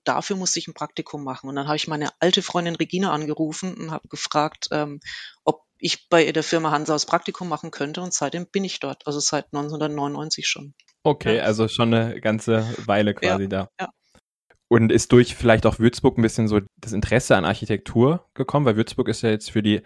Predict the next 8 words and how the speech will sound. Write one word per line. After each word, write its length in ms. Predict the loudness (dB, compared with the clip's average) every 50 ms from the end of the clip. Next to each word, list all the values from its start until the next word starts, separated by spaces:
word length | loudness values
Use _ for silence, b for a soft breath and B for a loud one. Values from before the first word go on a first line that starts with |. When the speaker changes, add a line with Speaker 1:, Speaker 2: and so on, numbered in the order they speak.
| B B B B _
Speaker 2:
Nicht-Franken, 1300 | 2 4 6 6 4 2 -2 -10 -14 -14 -12 -12 -2 2 2 4 4 2 0 0 2 2 2 2 0 0
Speaker 1:
Mhm. 120 | -4 -4 -2
Speaker 2:
ähm, 1040 | 0 2 4 4 4 4 4 2 2 2 2 2 0 0 0 -2 -6 -8 -12 -16 -20 _ _
soll's 280 | 0 2 2 2 2 0
ja 80 | 2
auch 240 | 4 4 2 2 0
geben, 320 | 2 2 4 4 2 -2 -4 _ _ _ _ -10
schon 300 | 2 4 4 4 4